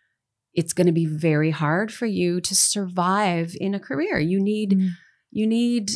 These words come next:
Speaker 1: um, I mean, I guess you'll learn it once you get there. You need to learn how to pace yourself. You need to, to learn a really healthy technique so you don't destroy your instrument, whatever your instrument might be.
Speaker 2: Mm-hmm.
Speaker 1: Um,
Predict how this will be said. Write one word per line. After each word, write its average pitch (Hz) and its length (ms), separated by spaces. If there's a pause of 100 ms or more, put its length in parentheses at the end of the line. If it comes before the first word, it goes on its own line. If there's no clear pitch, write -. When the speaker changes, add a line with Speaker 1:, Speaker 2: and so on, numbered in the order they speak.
Speaker 1:
um, 175 640 (760)
I 254 60
mean, 285 280 (140)
I 226 40
guess 226 280
you'll 233 180
learn 160 240
it 190 100
once 160 220
you 151 80
get 143 380
there. 139 500 (180)
You 180 160
need 175 180
to 170 100
learn 156 140
how 151 100
to 151 80
pace 180 300
yourself. 165 380
You 156 120
need 151 220
to, - 60 (180)
to 160 100
learn 156 340
a 147 80
really 156 380
healthy 180 380
technique 175 420
so - 120
you 160 160
don't 160 300
destroy 160 340
your 151 180
instrument, 190 520
whatever 147 260
your 143 140
instrument 156 420
might 139 240
be. 196 320
Speaker 2:
Mm-hmm. 185 920
Speaker 1:
Um, 156 480